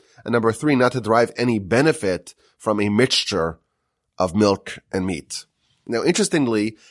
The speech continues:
in the delineation of six hundred thirteen mitzvos, we have two mitzvos, even though there are three distinct prohibitions. We have mitzvah number ninety-two and mitzvah number one thirteen, which combines the prohibition against consumption and deriving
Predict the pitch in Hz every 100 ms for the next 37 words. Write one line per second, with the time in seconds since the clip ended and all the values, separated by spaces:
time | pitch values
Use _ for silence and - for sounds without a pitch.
0 | _ 135 131 123 113 123 123 123 147 202
1 | - 151 - 156 165 160 151 160 226 -
2 | 147 139 131 110 - 285 233 139 123 120
3 | - - _ _ _ _ 120 113 110 101
4 | 80 92 - 117 123 - - 95 - 123
5 | 120 - - _ _ 104 95 107 247 214
6 | 156 127 135 - - _ - 110 123 -
7 | 110 101 101 110 95 - 233 254 - _
8 | _ _ - 107 135 147 139 131 117 117
9 | 143 147 165 160 262 226 202 185 156 -
10 | - 156 151 220 220 202 180 180 180 -
11 | - - - 147 143 143 170 160 143 135
12 | 131 139 165 220 - 165 160 - _ -
13 | 135 135 135 - 110 110 107 127 120 127